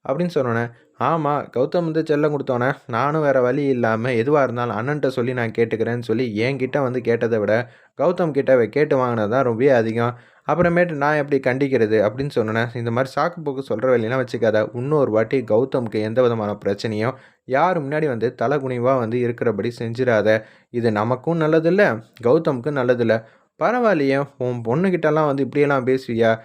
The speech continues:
என்ன பண்றது அத்தை, கொஞ்சமாவது கல்யாணம் ஆயிடுச்சுன்னா பொறுப்பா இருக்கணும்ல, எப்படி உன்ன மாதிரியா?" அப்படின்னு சொல்லி அகிலா வந்து பேசுறாங்க சகுந்தலா கிட்ட. "ஆமா, இவ நம்மள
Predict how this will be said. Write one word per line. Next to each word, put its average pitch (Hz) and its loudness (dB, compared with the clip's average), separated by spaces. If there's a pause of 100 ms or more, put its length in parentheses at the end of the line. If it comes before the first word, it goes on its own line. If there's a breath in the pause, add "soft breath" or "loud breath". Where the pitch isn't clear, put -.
(260 loud breath)
என்ன 143 -2
பண்றது 151 0
அத்தை, 113 2 (220)
கொஞ்சமாவது 139 0
கல்யாணம் 156 2
ஆயிடுச்சுன்னா 135 -2
பொறுப்பா 123 2
இருக்கணும்ல, 117 0 (420 soft breath)
எப்படி 156 2 (140)
உன்ன 143 -2
மாதிரியா?" 131 2
அப்படின்னு 120 -2
சொல்லி 117 -2 (180)
அகிலா 135 0
வந்து 110 -6
பேசுறாங்க 123 0 (600)
சகுந்தலா 127 2
கிட்ட. 113 -2 (540 loud breath)
"ஆமா, 131 -2 (100)
இவ 117 -4
நம்மள 120 -2